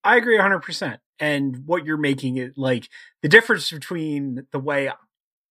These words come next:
I'm articulating this versus you, I don't think that's a,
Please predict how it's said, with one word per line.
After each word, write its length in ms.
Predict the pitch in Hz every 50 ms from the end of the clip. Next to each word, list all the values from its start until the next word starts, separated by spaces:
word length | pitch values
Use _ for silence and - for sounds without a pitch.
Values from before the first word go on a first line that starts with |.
| _ _ -
I'm 180 | 165 170 185 175
articulating 760 | 160 151 - 175 151 135 151 139 135 131 131 131 131 127 127
this 500 | 123 120 117 - - - - - - - _ _ _ _ _ -
versus 400 | 156 139 120 - - 120 117 151
you, 280 | 226 254 202 160 147
I 160 | 147 - 156 170
don't 140 | 185 170
think 160 | 160 175 147 135
that's 300 | 147 139 131 - - -
a, 260 | 139 127 120 113